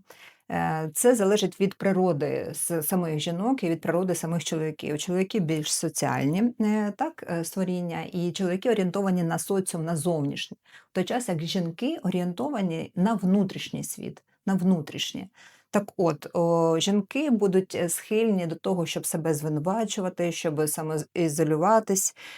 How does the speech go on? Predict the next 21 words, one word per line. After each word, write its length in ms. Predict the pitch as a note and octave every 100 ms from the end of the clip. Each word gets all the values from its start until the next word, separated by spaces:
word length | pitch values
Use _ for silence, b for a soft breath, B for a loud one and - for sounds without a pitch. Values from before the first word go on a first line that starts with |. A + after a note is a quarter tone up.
| B
е, 320 | - E3 E3 D3+
будуть 400 | D3+ E3+ D#3+ E3+
відчувати 460 | E3 E3 D#3 D3
смуток, 840 | D3 - F#3 A3 A#3 A3+ F#3 F3+ - - -
і 320 | F3+ F3 F3 E3+
з-, 260 | E3 E3+ E3+
з'являються 540 | D3+ F#3 G#3 G#3 F#3+
такі 460 | D#3 - E3+ D#3 C#3+ - -
надмірні 720 | F3 E3+ F3 G3+ F#3+ F3 E3
реакції 840 | D3+ D#3+ E3+ B3 - - E3+ D3+ - b b -
здивування. 880 | D3+ D3+ F#3 F3 D3+ B2+ C3 - - _ b b b
В 0 |
той 100 | G3+
час, 340 | G3+ B3+ B3
як, 280 | G#3 F3+ F3
е, 260 | - D#3+ D#3+
чоловіки 500 | F3+ F3+ F3+ C4+ C#4+
б-, 280 | G#3+ F3+ E3+
більше 380 | E3 A#3+ -
проявлятимуть 760 | F3+ F#3 F3 F3+ F3 E3 D3+ -
агресії, 920 | - G#3 D#3 E3 D3 C#3+ - F3+ F#3+